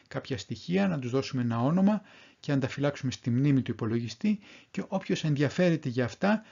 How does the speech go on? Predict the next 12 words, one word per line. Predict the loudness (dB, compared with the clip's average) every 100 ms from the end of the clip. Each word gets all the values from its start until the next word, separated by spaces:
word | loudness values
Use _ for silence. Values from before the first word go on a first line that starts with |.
| -10
να | -4
μπορέσει | 0 2 2 -2
να | -2
διαβάσει | 0 2 2 2 0 -4 -12
χωρίς | _ 2 4
να | 4
έχουμε | 4 2 2 0 -8 -10
χρειαστεί | 2 2 2 0 0
να | 0
έρθουμε | -2 -4
σε | -4 -2
συμφωνία | -2 0 2 4 4 4